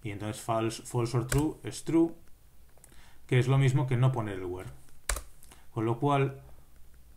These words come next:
lo que hemos conseguido es que nos devuelva todas las filas, ¿vale? Y es por eso por lo que se autentica. ¿Por qué se autentica? Porque en este caso estamos comprobando, eh, estamos considerando todos los casos que no son cero.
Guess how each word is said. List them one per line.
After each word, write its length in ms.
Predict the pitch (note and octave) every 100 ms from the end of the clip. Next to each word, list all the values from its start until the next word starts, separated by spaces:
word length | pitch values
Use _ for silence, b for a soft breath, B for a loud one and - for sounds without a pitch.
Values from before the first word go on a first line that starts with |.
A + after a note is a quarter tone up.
| - -
lo 160 | A2+ A2
que 60 | B2+
hemos 340 | B2 - C3 - -
conseguido 420 | B2 A2+ A#2+ B2+
es 100 | B2+
que 200 | C#3 C#3
nos 180 | B2 A2+
devuelva 400 | A2+ B2 B2+ B2+
todas 220 | C3 A2+
las 120 | G2
filas, 380 | - F#2 - - - - - - -
¿vale? 280 | A#2 C3 C3+ C3 - - - - - - - - B B B - -
Y 160 | D3 C#3+
es 120 | C#3+
por 160 | - D#3
eso 220 | C#3 D3
por 100 | D#3+
lo 100 | D3+
que 100 | C3+
se 100 | C3
autentica. 500 | B2 G#2+ B2+ - -
¿Por 140 | A#2+
qué 80 | C#3+
se 80 | D3
autentica? 420 | D#3 C#3+ C#3+ B2
Porque 200 | B2+ -
en 100 | C3+
este 180 | C3 D3
caso 180 | D3 D3
estamos 300 | C3+ C#3 C3
comprobando, 680 | C#3 C3 C3 C3+ C#3 D3+ B B B B B B B
eh, 600 | - C3 B2 A#2+ A#2+ B2 C3
estamos 280 | C#3+ D3+
considerando 380 | C#3 C3 D3 D3+ C#3+
todos 200 | D#3 C#3+
los 140 | C3+
casos 180 | D#3+ C3+
que 100 | C#3
no 60 |
son 200 | C3+ A#2 -
cero. 260 | A2 F#2